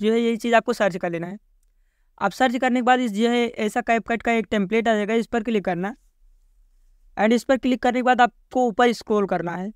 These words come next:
जैसे आप ऊपर की साइड स्क्रॉल करोगे तो नीचे जो है आप सभी को यहाँ पर use this template का ऑप्शन दिखाई देगा, आपको इस पर क्लिक कर लेना है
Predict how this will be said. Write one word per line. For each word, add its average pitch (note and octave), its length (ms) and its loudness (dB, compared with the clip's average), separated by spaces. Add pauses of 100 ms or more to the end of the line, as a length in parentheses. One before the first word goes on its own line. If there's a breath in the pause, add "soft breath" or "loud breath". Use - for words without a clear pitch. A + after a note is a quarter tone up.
(2000)
जैसे G#3 240 4
आप C#4 160 8
ऊपर B3+ 200 2
की B3 60 -2
साइड B3+ 260 0
स्क्रॉल A#3+ 280 2
करोगे A3+ 280 2
तो A#3+ 100 -2
नीचे A#3 240 -4
जो A#3+ 120 -2
है B3 80 4
आप A#3 140 4
सभी A#3 180 -4
को A#3 200 0
यहाँ A3+ 260 0
पर A#3 220 2
use G#3 440 -2
this G#3 180 0
template G#3 380 -2
का A3 80 4
ऑप्शन G#3+ 220 2
दिखाई A3 240 2
देगा, G#3 180 2
आपको G#3 200 0
इस G3 120 0
पर A3 140 -6
क्लिक G#3+ 220 -2
कर F#3 100 0
लेना E3+ 220 -2
है G3+ 160 -6